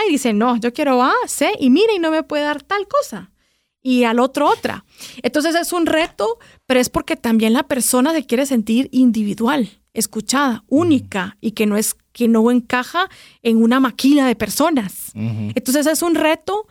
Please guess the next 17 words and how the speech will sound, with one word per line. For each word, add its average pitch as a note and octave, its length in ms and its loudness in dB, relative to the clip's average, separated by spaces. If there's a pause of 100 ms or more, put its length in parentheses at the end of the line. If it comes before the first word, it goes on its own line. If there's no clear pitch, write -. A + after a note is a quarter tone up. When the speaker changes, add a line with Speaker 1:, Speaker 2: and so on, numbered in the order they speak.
(260)
Speaker 1:
pero B3+ 160 0
creo C#4 220 0
que D#4 100 -4
también A#3 340 0
hacerlo C4 720 0 (260)
te A#3 120 0
hace A3+ 280 0
mandarle A3+ 340 2
el B3+ 80 4
mensaje A#3+ 580 0
al D4+ 120 -4
colaborador A3 680 -2 (400)
de A3+ 140 -4
que A3 180 0
sí C4+ 600 0
te A3 80 -2
importa G#3 580 -4